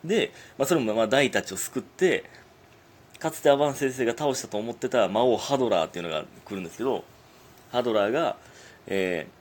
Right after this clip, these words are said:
ー、登場してハドラーに全滅させられかけるけど、アバン先生が命をかけて倒すみたいな。まあ、これドラクエ、えー、では絶対メガンテっていうね、自分の命を犠牲にして大ダメージを与えるっていう呪文があるんですけど、まあ、これ結構ね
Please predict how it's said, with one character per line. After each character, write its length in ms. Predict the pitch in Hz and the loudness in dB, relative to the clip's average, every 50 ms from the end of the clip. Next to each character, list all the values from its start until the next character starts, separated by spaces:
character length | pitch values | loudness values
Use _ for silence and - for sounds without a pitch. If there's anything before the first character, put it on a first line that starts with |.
| - _ - - - - - | -20 _ -20 -20 -20 -20 -20
ー、 40 | - 107 107 - | -20 -16 -10 -4
登 200 | 117 113 117 113 | -2 -2 0 0
場 140 | 117 113 | 0 -2
し 80 | 110 110 | -2 -4
て 100 | - 123 | -6 -6
ハ 100 | 123 127 | -4 -2
ド 100 | 113 110 | -2 0
ラ 180 | 107 107 107 104 | 0 0 -2 -2
ー 20 | |
に 340 | 104 131 160 151 107 82 - - - - - - - _ - _ _ _ - - 95 98 | -4 -8 -10 -10 -10 -12 -14 -20 -20 -20 -20 -20 -20 _ -20 _ _ _ -20 -20 -12 -6
全 140 | 98 113 | -4 -4
滅 160 | 117 113 107 - | -4 -4 -8 -8
さ 100 | 113 107 | -8 -8
せ 120 | - 120 | -6 -2
ら 120 | 107 113 | 0 0
れ 100 | 110 113 | 0 0
か 140 | 110 - 117 | -2 -4 -6
け 140 | - - 135 | -2 0 2
る 100 | 135 131 | 2 2
け 140 | - 139 135 | 2 2 2
ど、 140 | 151 165 139 | 4 6 4
ア 60 | 131 | 4
バ 100 | 131 131 | 4 2
ン 60 | 120 | 0
先 160 | 117 120 110 | -2 -4 -4
生 100 | 110 120 | -2 0
が 80 | 113 113 | 0 0
命 360 | 123 147 156 139 - - - | 0 0 -2 -6 -4 -2 -2
を 60 | 120 | -2
か 100 | - 107 | -2 -2
け 100 | 107 135 | -2 -2
て 60 | 104 | -2
倒 200 | 87 - - 80 - | -2 -4 -6 -10 -10
す 100 | - - | -10 -16
み 80 | - | -18
た 80 | - - | -18 -20
い 40 | - | -20
な。 40 | - - - - - - - - - - - - | -20 -20 -20 -20 -20 -20 -20 -20 -20 -20 -16 -10
ま 60 | - 127 | -8 -4
あ、 20 | |
こ 60 | 127 | -2
れ 60 | 135 123 | -2 0
ド 100 | 107 123 | 2 2
ラ 100 | 123 123 | 0 2
ク 100 | - 131 | 2 2
エ、 300 | 131 131 127 131 127 123 - - - - - - - - - - | 4 6 6 4 4 2 -4 -12 -18 -18 -18 -20 -20 -20 -16 -6
え 420 | - 113 120 123 123 123 120 120 120 | 0 4 6 6 6 6 4 4 2
ー、 40 | 117 | 4
で 80 | 127 | 4
は 280 | 123 110 95 90 82 82 | 6 8 8 6 6 2
絶 140 | 90 104 - | 0 -4 -2
対 120 | 113 104 | -2 -2
メ 240 | 90 92 95 113 131 | -2 0 0 0 4
ガ 140 | 156 185 190 | 4 4 4
ン 100 | 160 131 | 2 0
テ 80 | - | -4
っ 40 | 90 | -6
て 140 | - - - | -6 -8 -14
い 40 | 69 | -12
う 60 | - | -12
ね、 140 | - - - - _ - - - - - - _ - - - - - - - | -14 -16 -16 -20 _ -20 -20 -20 -20 -20 -20 _ -20 -20 -20 -20 -20 -18 -10
自 180 | 110 127 151 | -4 -2 0
分 160 | 156 190 190 | 2 2 2
の 80 | 190 202 | 2 2
命 260 | 220 226 202 - - | 2 0 0 -2 -2
を 40 | 120 | -4
犠 60 | 104 | -6
牲 200 | 104 107 - 123 | -6 -4 -4 -4
に 80 | 120 123 | -4 -4
し 80 | - | -6
て 100 | - - | -6 -6
大 220 | 98 92 120 127 131 | -4 -2 0 0 0
ダ 120 | 127 139 | 0 0
メ 100 | 131 127 | 0 -2
ー 40 | 117 | -2
ジ 80 | 92 95 | -2 -2
を 40 | |
与 120 | 87 90 92 | -4 -2 -2
え 40 | 90 | -4
る 60 | 90 | -4
っ 20 | |
て 140 | 87 - 90 | -6 -10 -12
い 20 | 80 | -12
う 20 | |
呪 100 | 87 90 | -10 -8
文 100 | 92 92 | -8 -6
が 60 | 85 | -6
あ 40 | 80 | -8
る 60 | 80 | -8
ん 20 | - | -10
で 60 | - | -12
す 60 | - | -10
け 60 | - | -8
ど、 60 | 110 113 | -8 -6
ま 60 | - | -2
あ、 20 | |
こ 80 | - 147 | 0 0
れ 60 | 147 | 0
結 180 | 143 147 - - | 0 -2 -8 -6
構 140 | - 92 85 | -8 -10 -8
ね 200 | 80 73 71 | -8 -8 -10